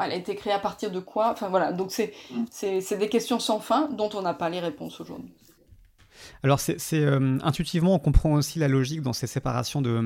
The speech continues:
Speaker 3: des quatre forces fondamentales, puisque finalement, tout, tout arrive en même temps. Ces forces sé-, fondamentales se séparent au moment donné où les, les, les échelles de l'univers augmentent.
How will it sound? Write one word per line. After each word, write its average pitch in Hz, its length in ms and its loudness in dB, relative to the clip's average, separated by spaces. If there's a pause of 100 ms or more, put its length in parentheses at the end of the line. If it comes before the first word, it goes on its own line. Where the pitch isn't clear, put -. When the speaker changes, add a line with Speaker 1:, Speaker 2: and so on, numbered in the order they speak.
Speaker 3:
des 113 100 0
quatre - 180 -4
forces 135 140 -6
fondamentales, 127 480 0
puisque - 240 -2 (560)
finalement, 151 400 2
tout, 165 220 -2
tout 165 200 -4
arrive 156 200 2
en 139 60 4
même 139 180 4
temps. 196 140 2
Ces - 160 -2
forces 151 240 -4
sé-, 147 200 -4 (260)
fondamentales 143 460 2
se 143 160 -2
séparent 165 420 2
au 151 40 4
moment 135 160 4
donné 135 180 4
où 147 100 4
les, 113 180 2
les, 110 220 -2
les 110 200 -2
échelles 135 200 0
de 120 80 0
l'univers 120 360 0
augmentent. 123 460 -2